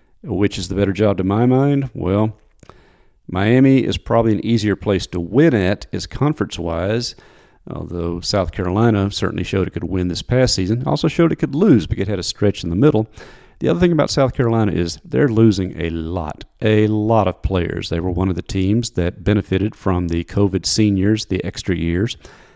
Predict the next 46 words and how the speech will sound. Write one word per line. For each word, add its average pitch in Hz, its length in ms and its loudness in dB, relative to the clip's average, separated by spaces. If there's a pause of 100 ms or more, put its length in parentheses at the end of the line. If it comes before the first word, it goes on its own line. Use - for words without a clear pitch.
(200)
and 139 200 0
just 147 200 0
keeping - 300 0
some 117 200 -4
guys 107 340 2
around 101 420 2
who 98 100 0
developed 95 560 -2
late 98 340 0
in 92 120 0
their 92 160 0
careers. 113 600 2 (120)
A - 20 -12
lot 78 180 -4
of - 60 -6
credit 90 300 -2
there 87 220 0
to 101 360 0
Justin 101 340 -2
Parker, 110 380 -2
obviously, 82 560 -2
for 92 140 -4
what 90 120 0
he 90 60 0
did 90 160 -6
with 90 120 -8
the - 60 -10
pitching - 280 -2
staff 87 380 -4
to - 60 -12
turn 95 280 -2
them 87 140 -2
around. 113 420 0 (1400)
So 151 200 4
there's 143 180 6
good 147 160 4
reasons 117 300 6
he 101 80 -2
could - 260 0
stay 123 160 2
at - 80 -4
South 113 260 2
Carolina. 104 320 0
He 139 80 0
might 92 180 -2
even 107 340 0